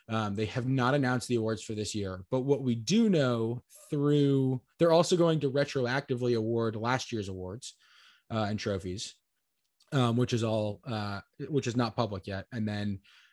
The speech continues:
w-, the only thing that we do know is that Army did win it last year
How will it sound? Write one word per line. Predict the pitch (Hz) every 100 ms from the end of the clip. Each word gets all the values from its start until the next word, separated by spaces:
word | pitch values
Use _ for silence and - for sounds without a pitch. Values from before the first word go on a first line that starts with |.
| _
w-, | 139 135
the | 131
only | 139 151
thing | 151 147
that |
we | 127 120
do | 123
know | 123 110 110
is | 110
that | 110 -
Army | 127 123 117
did | 101 127 120
win | 113 117
it | 110 117
last | 110 104 104 -
year | 104 92 90